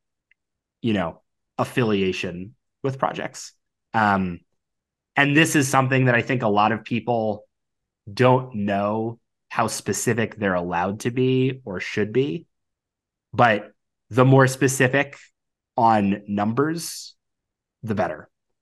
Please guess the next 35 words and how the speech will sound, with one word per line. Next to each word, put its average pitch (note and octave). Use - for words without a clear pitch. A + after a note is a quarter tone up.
Um, G2+
and B2
you A#2
can A2+
kind A2+
of, G#2
like, G#2
still C3
live A#2
in G#2+
the G#2
cloud G#2+
of G2+
anonymity G2+
by F#2+
not G2
mentioning G#2+
by F#2+
name F#2+
what F#2
specific F2+
thing D#3+
or, G#2+
like, G2+
deal A#2+
it D3
was, F3
but, B2
like, A2
being G#2
very G#2+
specific F#2
on -
numbers. -
Um, G2+